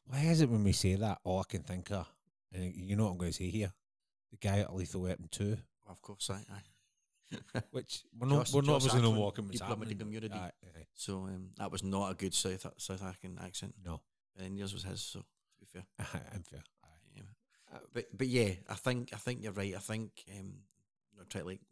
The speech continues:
Speaker 2: make light of the situation, obviously, for them. It's, and I just think something has to be done, and somebody's has to take a stand to change those types of things, you know.
Speaker 1: I get she, I mean, she was obviously in the wrong.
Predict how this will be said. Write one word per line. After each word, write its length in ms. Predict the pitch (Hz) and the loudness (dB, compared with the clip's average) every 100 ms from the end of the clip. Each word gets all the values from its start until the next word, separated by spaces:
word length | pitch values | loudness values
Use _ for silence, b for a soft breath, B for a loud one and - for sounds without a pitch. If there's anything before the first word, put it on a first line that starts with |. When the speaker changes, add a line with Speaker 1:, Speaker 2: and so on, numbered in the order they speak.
| 90 | -16
Speaker 2:
make 160 | 87 82 | -12 -8
light 180 | 92 | -8
of 80 | 87 | -6
the 80 | - | -4
situation, 520 | - - - 98 - | -4 -4 -8 -6 -8
obviously, 300 | 98 101 - | -8 -8 -8
for 140 | - 92 | -10 -8
them. 200 | 95 95 | -8 -6
It's, 140 | - - | -8 -8
and 160 | 92 - | -14 -14
I 100 | _ | _
just 200 | - 98 | -6 -4
think 220 | 95 98 - B B B B _ _ | -4 -8 -12 B B B B _ _
something 400 | - 127 139 139 | 0 0 0 -2
has 220 | 120 120 | -2 -4
to 80 | - | -4
be 100 | 110 | -6
done, 240 | - 92 98 | -6 -6 -4
and 220 | 98 92 | -8 -8
somebody's 400 | - 113 117 113 - _ _ _ 90 | -8 -4 -4 -6 -10 _ _ _ -10
has 160 | 107 - | -8 -8
to 80 | |
take 160 | - - | -12 -14
a 40 | - | -10
stand 340 | - 95 98 | -8 -8 -10
to 80 | - | -10
change 680 | - - 92 101 104 - - b b _ 95 | -6 -2 -2 -2 -4 -4 -6 b b _ _
those 260 | 98 101 - | -12 -4 -2
types 280 | 98 - 101 | -2 -6 -8
of 80 | |
things, 500 | - 101 101 104 - - | -8 -10 -8 -8 -10 -12
you 100 | 101 | -20
know. 180 | 101 101 _ _ _ _ | -18 -20 _ _ _ _
Speaker 1:
I 80 | 117 | 2
get 240 | 113 120 | 4 4
she, 240 | - 120 123 110 - - | 4 0 0 -4 -6 -10
I 60 | 113 | -4
mean, 240 | 101 98 - _ _ | -2 -4 -8 _ _
she 200 | - 113 | 0 2
was 160 | 113 104 | 4 2
obviously 300 | 95 98 92 | 2 0 0
in 60 | |
the 60 | 98 | 0
wrong. 320 | 95 78 107 | 0 -2 -6